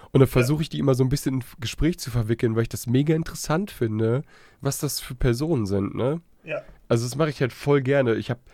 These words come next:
Speaker 1: ey, überleg mal, wir beide, wir haben auch stundenlang auf der Gamescom damals
Speaker 2: Ja.
Speaker 1: gestanden, haben gequatscht.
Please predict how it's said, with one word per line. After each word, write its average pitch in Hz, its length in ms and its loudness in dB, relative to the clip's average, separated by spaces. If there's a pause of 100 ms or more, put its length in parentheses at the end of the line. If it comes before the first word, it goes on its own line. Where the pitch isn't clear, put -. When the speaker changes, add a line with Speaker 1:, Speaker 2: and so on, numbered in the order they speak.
(220)
Speaker 1:
ey, 113 120 6
überleg 120 280 4
mal, 107 200 0
wir 131 160 2
beide, 104 240 4
wir 110 80 4
haben - 100 0
auch 123 140 0
stundenlang 123 960 0
auf 120 160 2
der 113 120 0
Gamescom 113 480 0
damals 107 300 -2
Speaker 2:
Ja. - 40 -14
Speaker 1:
gestanden, 143 300 0
haben 107 120 0
gequatscht. - 520 -2